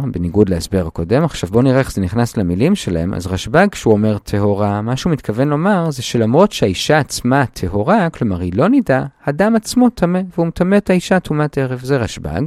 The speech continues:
רבי לעומת זאת, כשהוא אומר שהיא טמאה, מה שהוא מתכוון זה לא שהיא באמת טמאה, אלא הוא מתכוון לומר, אם הדם טמא, גם האישה אמורה להיות טמאה, טומאת נידה. ואם אתה אומר שהאישה לא טמאה טומאת נידה,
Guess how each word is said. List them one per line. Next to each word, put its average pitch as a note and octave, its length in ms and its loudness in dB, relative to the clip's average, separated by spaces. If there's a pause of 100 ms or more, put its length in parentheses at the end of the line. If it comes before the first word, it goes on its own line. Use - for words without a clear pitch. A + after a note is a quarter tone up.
(120)
רבי D3+ 380 4
לעומת A#2 360 2
זאת, - 180 -8
כשהוא - 220 -2
אומר B2+ 240 2
שהיא E3+ 300 -2
טמאה, F3+ 560 0 (100)
מה E3 100 -2
שהוא G#3 180 -2
מתכוון D#3 440 0
זה A2+ 100 -2
לא B2 100 0
שהיא A#3 200 0
באמת F#2 400 0
טמאה, C#2 200 -10 (240)
אלא B2+ 60 0
הוא C#3+ 80 2
מתכוון D3 420 0
לומר, F#3+ 420 4
אם G3+ 200 2
הדם C#3 380 2
טמא, G3+ 240 0 (120)
גם E3+ 180 0
האישה E3+ 300 2
אמורה C3 280 4
להיות F2+ 200 -2
טמאה, F2+ 400 -10
טומאת D3 360 -2
נידה. F3 420 2
ואם A2+ 200 -2
אתה F3 160 0
אומר D3 220 2
שהאישה B2 420 0
לא G#2+ 260 0
טמאה C3+ 280 -2
טומאת D#3 380 -4
נידה, F#3+ 260 2